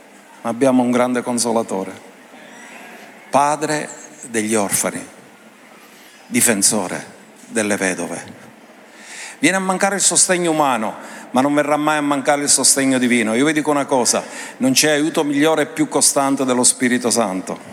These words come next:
E Dio ci ha, l'ha dato, perché mentre oggi adoravo, lo Spirito Santo mi sconvolge sempre e mi ha detto:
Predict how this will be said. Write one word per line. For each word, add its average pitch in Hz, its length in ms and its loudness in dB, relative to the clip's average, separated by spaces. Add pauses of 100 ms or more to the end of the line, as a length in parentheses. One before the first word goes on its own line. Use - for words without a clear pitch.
(560)
E 120 100 -6
Dio 127 140 2
ci 120 140 0
ha, 101 40 -2 (220)
l'ha 120 140 2
dato, 120 480 0 (340)
perché 139 400 0 (840)
mentre 147 280 2
oggi 151 220 0
adoravo, 135 720 2 (1900)
lo 120 100 -6
Spirito 127 400 2
Santo 139 300 2
mi 123 80 4
sconvolge 123 560 4
sempre 110 520 0 (1120)
e 120 120 -4
mi 131 100 6
ha 123 60 4
detto: 120 600 0